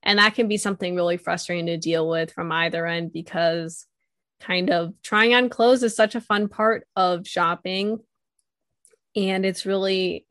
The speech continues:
disheartening when you go into a store and your size is not there. Additionally, this principle tries to take a-, get rid of that weight stigma that we talked about, and then also weight bias, where these all kind of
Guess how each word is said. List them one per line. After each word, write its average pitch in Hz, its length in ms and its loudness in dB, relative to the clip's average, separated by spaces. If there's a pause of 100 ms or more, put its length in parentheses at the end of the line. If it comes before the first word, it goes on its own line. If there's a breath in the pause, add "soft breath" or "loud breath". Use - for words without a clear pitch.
(580)
disheartening 196 800 -2
when 175 260 0
you 175 140 -2
go 180 140 -2
into 180 180 -4
a 170 60 -4
store 170 580 -2
and 156 500 -6 (120)
your 165 100 -4
size 147 300 -8
is - 160 -16
not - 200 -14
there. - 280 -10 (840 soft breath)
Additionally, 269 560 4
this 247 200 0
principle 214 520 -2
tries 185 440 -2
to 202 100 -12
take 180 240 -6
a-, 175 120 -4 (200)
get 175 140 -2
rid 180 160 -4
of 175 80 -6
that 170 180 -4
weight 233 240 0
stigma 208 420 0
that 190 160 0
we 190 120 -2
talked 190 340 -6
about, 196 460 -2 (600)
and 190 160 -2
then 180 220 2
also 185 400 0
weight 165 380 -4
bias, 151 500 -2
where 190 100 -2
these 202 220 -2
all 226 220 0
kind 214 300 0
of 185 340 -2